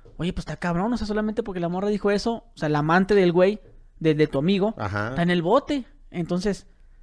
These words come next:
Speaker 1: no sé, está, está cabrón. Y, y eso también ha pasado, pues, varias veces, ¿no? De que,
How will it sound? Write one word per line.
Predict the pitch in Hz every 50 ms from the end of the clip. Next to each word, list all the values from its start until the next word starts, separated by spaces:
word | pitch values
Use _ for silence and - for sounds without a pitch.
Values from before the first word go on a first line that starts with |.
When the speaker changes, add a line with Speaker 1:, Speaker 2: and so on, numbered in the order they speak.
| - - - -
Speaker 1:
no | 170 165 156
sé, | 160 190 233 247 247 233 208 190 202
está, | - - 175
está | 175 175 - 190 185
cabrón. | - 226 202 196 226 254 247
Y, | 202 190 185 175
y | 180 196 185
eso | 190 190 - 262
también | - 208 180 180 190 208 220 226
ha | 220 220
pasado, | - 208 180 202 185 196 214 214 196 175 147 123 123 123 -
pues, | - 151 143
varias | 143 151 156 156 147
veces, | 160 202 226 - 208 202
¿no? | 214 208
De | 190 160
que, | 147 135 139